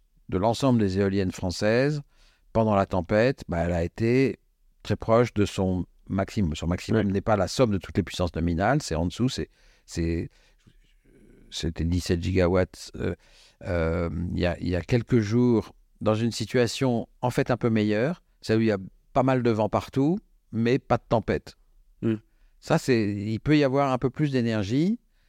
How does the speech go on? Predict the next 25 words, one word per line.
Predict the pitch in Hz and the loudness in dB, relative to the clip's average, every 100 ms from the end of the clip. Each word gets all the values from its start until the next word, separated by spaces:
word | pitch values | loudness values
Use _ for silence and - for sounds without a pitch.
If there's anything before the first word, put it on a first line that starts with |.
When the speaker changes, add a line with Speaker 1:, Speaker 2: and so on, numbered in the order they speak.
| _ - | _ -10
Speaker 1:
Euh, | 98 95 | -4 -2
voilà, | 90 147 160 | 2 2 4
quand, | 131 120 | 2 -2
quand | - 123 | 0 0
elles | 131 | 0
sont | 135 | 2
toutes | 165 147 | 2 4
à | |
leur | 123 | 2
puissance | - 117 120 - | 0 -2 -4 -2
nominale, | 104 98 117 170 170 | 0 0 2 2 2
euh, | 110 92 90 85 - | 2 2 0 -2 -2
on | 95 95 | -2 -2
est | |
au | 95 | 0
maximum. | 95 - 131 110 92 - _ _ _ | -2 0 0 0 -2 -6 _ _ _
On | - | -2
n'a | 110 | 0
pas | - 160 | 4 4
besoin | 151 143 151 175 | 4 2 2 2
des | 139 | 2
tempêtes | 113 101 110 - | 0 0 0 -2
pour | 92 | 0
avoir | 87 82 82 | 0 0 -2
du, | 85 | -4